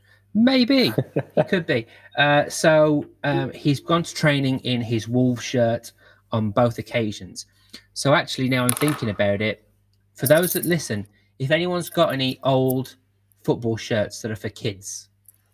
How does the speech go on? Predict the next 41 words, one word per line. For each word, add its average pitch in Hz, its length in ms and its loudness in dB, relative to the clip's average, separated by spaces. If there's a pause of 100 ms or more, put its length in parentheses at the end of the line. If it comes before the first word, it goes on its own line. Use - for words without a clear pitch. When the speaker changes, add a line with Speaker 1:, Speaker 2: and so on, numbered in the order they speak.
(480)
Speaker 1:
I'm 110 160 -8
willing 135 240 0
to 120 120 -14
buy 123 220 2
them 107 140 -6
off - 180 -14
you. 101 160 -8 (920)
Speaker 2:
Any 120 240 2
te-, 120 240 0
any, 127 320 2
any, 120 560 2
any 117 220 2
team? 120 260 0
Speaker 1:
Any 151 260 2
team, 127 520 -2 (600)
size 127 500 0
seven 135 380 -2
to - 180 -8
eight, 127 320 -2
eight 123 220 -6
to 123 120 -10
nine. 110 320 -6
Speaker 2:
Okay. 143 220 -2 (440)
Speaker 1:
I'd 123 180 0
like, 151 180 2 (140)
now 156 240 0
that 180 300 -4
he, - 280 -20
now 151 260 0
that - 180 -10
he 151 260 -8 (540)
likes 135 340 -2
football-ish, 110 1040 -6 (300)
I 147 140 2
can 139 260 -8
kind 143 360 -4
of 123 140 -4
live 127 180 -2
vicariously 117 760 -4
through 117 320 -4
him 101 320 -6